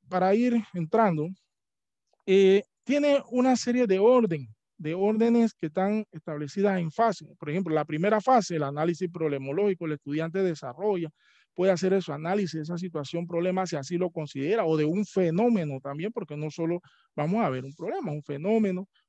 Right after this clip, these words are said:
o una situación que muy particular, eh, mente le pueda ocurrir. De ahí comienza a desglosarse los procesos en donde viene la denominación de las variables conceptuales dependientes, la fase dos, la tres, la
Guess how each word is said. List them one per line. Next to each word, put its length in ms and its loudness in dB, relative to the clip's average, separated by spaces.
o 100 -4
una 220 4
situación 580 -2
que 140 -6
muy 220 2
particular, 680 -2
eh, 340 -4
mente 260 -2
le 120 0
pueda 680 0
ocurrir. 400 -18
De 100 0
ahí 240 4
comienza 440 2
a 20 4
desglosarse 580 2
los 140 -2
procesos 440 0
en 60 -2
donde 220 -4
viene 240 -2
la 140 4
denominación 680 0
de 80 -2
las 160 -4
variables 400 -4
conceptuales 580 -2
dependientes, 640 -2
la 140 -4
fase 340 -4
dos, 240 0
la 140 0
tres, 220 -4
la 200 -4